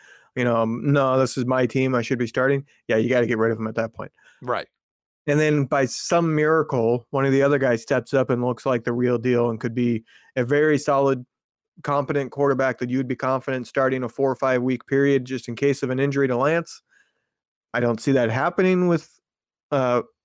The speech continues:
Speaker 1: Rosen and, and Sudfeld, but if they shine, I mean, they are both young quarterbacks, so they could have improved.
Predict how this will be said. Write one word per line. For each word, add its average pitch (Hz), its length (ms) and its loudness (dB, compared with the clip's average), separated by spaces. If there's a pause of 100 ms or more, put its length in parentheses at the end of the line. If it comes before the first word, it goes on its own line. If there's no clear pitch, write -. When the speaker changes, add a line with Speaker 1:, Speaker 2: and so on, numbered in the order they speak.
(340)
Speaker 1:
Rosen 156 460 2
and, 156 160 0
and 147 160 2
Sudfeld, 175 500 0 (580)
but 220 140 4
if 247 200 0
they 247 240 2 (180)
shine, 147 440 2
I 185 60 0
mean, 156 140 0
they 156 100 2
are 156 120 4
both 147 260 0
young 139 160 0
quarterbacks, 135 460 0
so 156 100 -2
they 135 100 2
could 147 160 2
have 135 120 2
improved. 127 500 -2